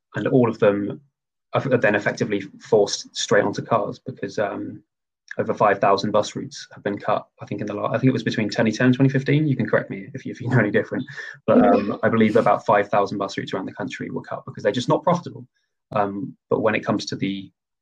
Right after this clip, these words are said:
to those communities, they're the, they're, they are the lifebloods of it. And it basically means young people can't go out and see their friends. Older people are forced to drive long beyond they should be driving, um, making it not only dangerous for them, but for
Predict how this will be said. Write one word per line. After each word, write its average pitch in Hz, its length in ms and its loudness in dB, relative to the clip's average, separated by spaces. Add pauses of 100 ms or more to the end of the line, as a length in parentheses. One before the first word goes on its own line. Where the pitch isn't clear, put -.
(280)
to - 100 -2
those 104 220 4
communities, 104 460 -4
they're 98 180 0
the, 98 180 -2
they're, 104 140 4
they 104 160 4
are 101 160 4
the 98 140 0
lifebloods - 440 -4
of 131 60 -10
it. - 120 -10 (280)
And 104 140 -2
it - 300 -4
basically 101 200 -6
means 98 220 -10
young 113 140 2
people 113 220 -2
can't 107 220 -2
go 104 60 6
out 101 100 4
and 90 40 -6
see 107 120 -4
their 98 220 -2
friends. 107 380 0 (420)
Older 110 220 6
people 107 380 -2
are - 80 0
forced - 360 0
to 117 60 -2
drive 104 360 2
long 110 420 2
beyond 98 400 -4
they - 100 -2
should - 220 -6
be 101 80 -6
driving, 98 520 -4 (420)
um, 98 280 2
making 107 280 -2
it - 160 -6 (260)
not 120 140 2
only 110 140 0
dangerous 107 460 0
for 107 120 -2
them, 113 320 2
but 110 160 0
for 101 280 2